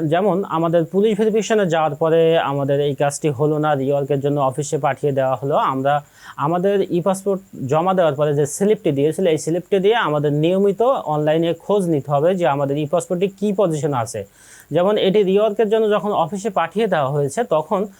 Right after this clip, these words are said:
আমরা যদি এটির খোঁজ না নিয়ে থাকি, অর্থাৎ আমরা যদি এটা নাই জানতে পারি যে এটা রিওয়ার্কের জন্য অফিসে পাঠিয়ে দিয়েছে, এটা কিছু তথ্য কারেকশন করার প্রয়োজন, তখন আমরা যদি এটিকে না লক্ষ্য করি, সেক্ষেত্রে আমরা যতদিন লক্ষ্য না করব, ততদিন পর্যন্ত আমাদের পাসপোর্টটি, আহ,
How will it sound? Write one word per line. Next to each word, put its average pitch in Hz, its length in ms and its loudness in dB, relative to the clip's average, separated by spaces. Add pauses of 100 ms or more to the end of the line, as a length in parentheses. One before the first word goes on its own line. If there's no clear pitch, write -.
(200)
আমরা 175 280 0
যদি 196 280 2
এটির 185 200 0
খোঁজ 185 360 -2
না 160 160 0
নিয়ে 147 180 0
থাকি, 135 280 -4
অর্থাৎ 135 260 -2
আমরা 156 240 0
যদি 185 140 -4
এটা 190 140 -2
নাই 175 420 2
জানতে 185 280 0
পারি 156 240 0
যে 165 120 0
এটা 151 140 0
রিওয়ার্কের 165 460 0
জন্য 170 140 -2
অফিসে 151 260 -2
পাঠিয়ে 147 320 -2
দিয়েছে, 143 420 -2
এটা 147 140 0 (160)
কিছু 147 280 -2 (320)
তথ্য 175 260 -2
কারেকশন 165 440 -2
করার 139 200 0
প্রয়োজন, 147 420 0 (360)
তখন 170 220 0
আমরা 185 200 0
যদি 202 180 4
এটিকে 196 260 0
না 160 320 2
লক্ষ্য 196 280 0
করি, 202 300 2
সেক্ষেত্রে 170 500 -2
আমরা 139 300 2
যতদিন 190 480 2
লক্ষ্য 202 280 0
না 196 120 2
করব, 202 240 0
ততদিন 170 380 0
পর্যন্ত 175 340 -2
আমাদের 160 280 0
পাসপোর্টটি, 156 600 -2
আহ, 262 60 0